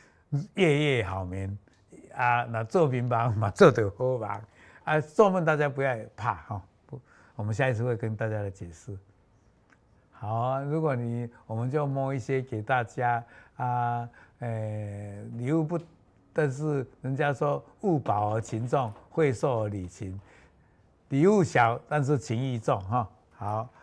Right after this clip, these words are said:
那么我们这些就给大家来，呃，抽一下，这次是抽十份是吧？啊，哦，好，好，蔡 Roy Y T，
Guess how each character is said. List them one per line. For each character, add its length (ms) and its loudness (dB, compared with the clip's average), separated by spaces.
那 140 -2
么 180 0
我 60 0
们 120 -2
这 120 4
些 220 2
就 320 0
给 120 -2
大 200 -2
家 300 -2
来， 380 -2
呃， 200 -4
抽 320 -4
一 40 -2
下， 280 -2
这 200 0
次 160 -2
是 140 0
抽 400 -2
十 280 -2
份 260 2
是 100 -4
吧？ 240 -6
啊， 220 -18
哦， 240 -4
好， 360 -2
好， 400 -2
蔡 320 8
Roy 500 4
Y 200 4
T， 480 2